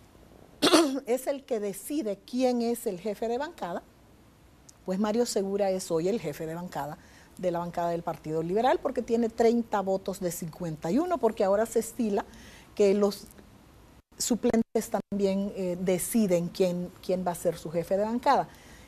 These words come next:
Eso debe quedar ya en el pasado y lo que tenemos que hacer los liberales es ver hacia adelante y justamente eso es lo que se está haciendo. Mañana, eh, la bancada tiene un conversatorio para hablar sobre las reformas electorales a las once de la mañana,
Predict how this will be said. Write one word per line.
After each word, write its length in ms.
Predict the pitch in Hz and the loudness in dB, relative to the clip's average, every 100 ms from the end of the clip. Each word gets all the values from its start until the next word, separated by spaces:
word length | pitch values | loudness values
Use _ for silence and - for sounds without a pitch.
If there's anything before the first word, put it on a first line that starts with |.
| - | 2
Eso 200 | 285 359 | 2 6
debe 200 | 277 247 | 6 6
quedar 280 | 233 214 208 | 4 2 4
ya 140 | 202 208 | 2 0
en 80 | |
el 100 | 208 | 0
pasado 400 | 220 254 330 320 | -2 0 2 2
y 40 | 302 | 2
lo 120 | 220 | 0
que 120 | 214 | -2
tenemos 320 | 220 240 254 | -2 0 -2
que 100 | 254 | 0
hacer 260 | 226 226 208 | 0 0 0
los 140 | 220 | 0
liberales 540 | 240 220 214 220 208 208 | -2 -2 0 -2 -2 -4
es 180 | 190 180 | -4 2
ver 220 | 208 233 | 4 4
hacia 300 | 240 - 233 | 0 2 2
adelante 580 | 226 240 202 190 330 - - - - | 2 2 0 0 -2 -2 -18 -10 2
y 80 | 277 | 4
justamente 720 | 339 - 269 254 254 240 214 | 4 6 6 6 0 0 0
eso 180 | 220 233 | -2 -4
es 60 | |
lo 100 | 226 | -4
que 80 | 226 | -6
se 80 | 226 | -6
está 180 | - 247 | -2 -2
haciendo. 460 | - 277 254 359 | 0 -2 -2 -4
Mañana, 640 | 311 220 220 226 233 240 - - - - | -4 -2 0 0 -2 -4 -8 -20 -20 -2
eh, 340 | 208 202 196 214 | 4 4 4 2
la 140 | 214 | 2
bancada 460 | 202 208 220 220 220 | 2 0 4 4 4
tiene 420 | 233 226 220 220 | 2 2 4 2
un 160 | 220 226 | 2 4
conversatorio 1120 | 226 214 208 202 - 196 - 208 311 285 247 | 4 6 4 2 -2 -2 2 2 2 0 -2
para 320 | 226 196 185 | -2 -2 -2
hablar 480 | 180 190 208 254 330 | 0 0 2 2 2
sobre 280 | 254 208 185 | 0 2 0
las 200 | 185 185 | -2 -4
reformas 420 | 180 196 202 220 | -2 -2 -2 -4
electorales 800 | 220 202 220 202 202 302 - 190 | -4 -2 0 0 0 -2 -4 -6
a 40 | |
las 200 | 180 185 | -6 -4
once 260 | 185 185 202 | -4 0 0
de 100 | 196 | 0
la 100 | 214 | 2
mañana, 420 | 240 247 247 | 2 2 0